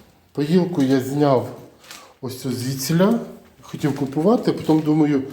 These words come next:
їм все одно неудобні, вони так низько. А для кашки тут, виходить, він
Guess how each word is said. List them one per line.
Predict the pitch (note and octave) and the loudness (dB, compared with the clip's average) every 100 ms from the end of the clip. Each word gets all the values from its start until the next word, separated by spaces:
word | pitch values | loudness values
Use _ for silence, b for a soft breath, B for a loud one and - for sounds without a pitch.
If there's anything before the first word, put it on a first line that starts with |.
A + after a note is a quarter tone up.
| B B B B | B B B B
їм | D#3 F3 | -2 0
все | F3 F3+ | 2 2
одно | F3+ E3 | 4 4
неудобні, | B2+ B2+ C3 E3+ G3+ D#3 D3 C#3 - B2 | 4 0 0 2 2 0 -2 -4 -8 0
вони | C#3 D3 E3 E3+ E3+ B B B B | 2 2 2 0 -4 B B B B
так | D3+ D3 D#3 | -8 -6 -4
низько. | D3 C#3 D3 - G#2 - - B B B - | -2 -2 -4 -8 -8 -10 -16 B B B 0
А | C#3+ C#3+ | 4 4
для | B2 D#3 | 6 4
кашки | D#3 A#3 C#4 - B3+ A#2+ A#2+ - - - - - - - _ - | 4 0 0 -2 -2 0 -2 -6 -12 -12 -18 -18 -20 -20 _ -4
тут, | D#3+ E3 | -2 0
виходить, | D#3 C#3 - E3 F3+ E3+ C#3+ | 4 4 4 4 4 2 2
він | C3 D#3 | 4 2